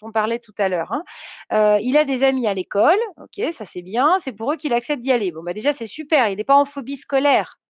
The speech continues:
Attention, il y a plein d'enfants qui sont en phobie scolaire, hein, qui veulent plus aller à l'école. Il n'a pas de problème de compréhension,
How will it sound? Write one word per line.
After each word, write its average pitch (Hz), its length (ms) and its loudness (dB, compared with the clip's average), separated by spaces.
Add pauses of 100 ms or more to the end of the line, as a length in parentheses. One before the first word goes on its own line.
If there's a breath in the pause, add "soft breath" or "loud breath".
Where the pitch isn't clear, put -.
(560)
Attention, 220 280 -8
il 240 40 -2
y 208 60 0
a 185 60 0
plein 240 180 0
d'enfants 233 300 -2
qui 294 60 -12
sont 247 80 -4
en 214 60 -4
phobie 226 300 -12
scolaire, 262 400 2
hein, 233 140 -2
qui - 180 -16
veulent 190 160 -4
plus 285 220 -4
aller 247 160 4
à 240 60 4
l'école. 226 340 -4 (380 loud breath)
Il 226 80 -2
n'a 247 100 4
pas 320 100 4
de 339 60 -6
problème 285 300 0
de 247 60 -4
compréhension, 202 720 -6